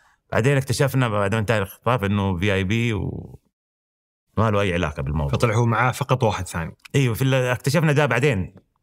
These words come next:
Speaker 1: إحنا كنا نحسبهم مجموعة، وهو قال: "إحنا مجموعة." قلت له: "طب ليش ما نروح، بدل ما نروح العراق؟ عندنا في هنا لرنكة، في عندك تركيا، في عندك الأردن، يعني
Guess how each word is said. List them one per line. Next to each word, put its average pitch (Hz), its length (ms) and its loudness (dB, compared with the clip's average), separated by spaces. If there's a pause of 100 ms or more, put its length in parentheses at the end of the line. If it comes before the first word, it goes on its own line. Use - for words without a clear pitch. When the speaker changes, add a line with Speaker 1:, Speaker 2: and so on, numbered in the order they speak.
(160)
Speaker 1:
إحنا 98 120 0
كنا 107 180 -2
نحسبهم 120 380 0
مجموعة، 117 300 2
وهو 104 120 0
قال: 98 120 2
"إحنا 107 160 -2
مجموعة." 95 440 -2 (1700)
قلت - 120 -4
له: 107 80 2
"طب 92 180 -2
ليش 131 280 0
ما 92 100 2
نروح، 87 260 -2
بدل 76 180 -2
ما 85 100 0
نروح 80 180 -4
العراق؟ 69 400 -6 (460)
عندنا 85 340 0
في 76 240 -4
هنا 73 80 -2
لرنكة، 67 800 -8 (960)
في 95 160 0
عندك 82 320 0
تركيا، 71 760 -6
في 76 140 -10
عندك 80 240 -2
الأردن، 78 680 -2
يعني 78 280 -2